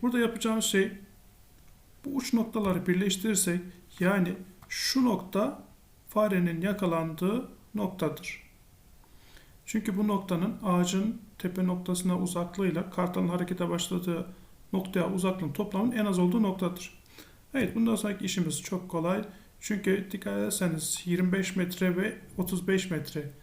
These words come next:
Buradaki üçgenlerin benzerliğinden benzerlik oranımız beşe yedidir. Toplam on iki K'nın,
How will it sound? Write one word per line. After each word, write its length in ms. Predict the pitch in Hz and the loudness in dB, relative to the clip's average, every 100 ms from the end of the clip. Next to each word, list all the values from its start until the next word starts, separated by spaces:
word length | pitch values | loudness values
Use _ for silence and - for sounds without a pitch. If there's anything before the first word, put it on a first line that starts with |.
| - - - | -20 -20 -6
Buradaki 400 | 208 202 190 - | -2 0 0 -2
üçgenlerin 720 | 233 196 - 190 185 185 180 | -2 -2 -2 2 2 2 2
benzerliğinden 680 | 180 180 180 175 165 190 180 | 2 4 2 0 0 -2 0
benzerlik 500 | 180 180 180 175 180 | 0 2 2 0 0
oranımız 600 | 170 156 165 220 - - - | 0 0 -2 -2 -4 -6 -8
beşe 240 | 202 180 190 | -2 0 4
yedidir. 560 | 185 170 147 - - - - - - - - - - | 4 2 -4 -10 -16 -18 -20 -20 -20 -20 -20 -20 -10
Toplam 540 | - 240 220 220 269 - - - - - - | -2 -2 4 2 2 -8 -20 -20 -20 -20 2
on 120 | 226 | 2
iki 180 | 233 202 | 4 -2
K'nın, 520 | - 170 160 208 294 | -2 0 0 0 -4